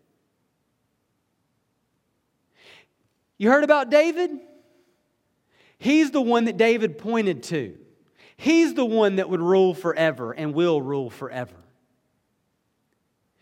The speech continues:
He's the suffering servant from Isaiah. He's the righteous branch. And you can just see Jesus just going through this whole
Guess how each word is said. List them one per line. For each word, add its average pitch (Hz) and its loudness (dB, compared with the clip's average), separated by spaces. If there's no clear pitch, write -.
He's 311 2
the 254 -6
suffering 233 -2
servant 175 -2
from 143 -6
Isaiah. 156 -4
He's 302 2
the 233 0
righteous 226 0
branch. 165 -6
And 240 -2
you 302 4
can 285 0
just 262 -4
see 262 -2
Jesus 180 -4
just 175 -12
going 233 0
through 226 2
this 175 -4
whole 240 -2